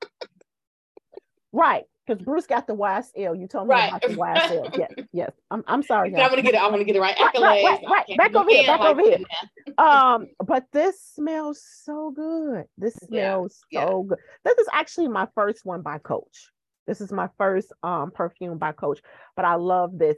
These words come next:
Speaker 1: I like it. I say every day because it's really light. It's not, it's
Speaker 2: It
Speaker 1: not
Speaker 2: is.
Speaker 1: heavy. It's a light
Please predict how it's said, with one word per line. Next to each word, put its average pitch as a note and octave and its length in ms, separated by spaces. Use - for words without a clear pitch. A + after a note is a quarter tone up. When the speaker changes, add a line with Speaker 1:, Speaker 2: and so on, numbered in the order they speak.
Speaker 1:
I A3+ 80
like C#4 340
it. F#4+ 140
I C#4+ 100
say F#4 320
every D#4+ 280
day G3 380
because A#3 320
it's G3 160
really G#3 420
light. D3 520
It's - 160
not, G#3 260
it's G#3 200
Speaker 2:
It G#3 40
Speaker 1:
not G#3 200
Speaker 2:
is. G3 80
Speaker 1:
heavy. F#3 420
It's G#3+ 200
a G3+ 140
light D3+ 460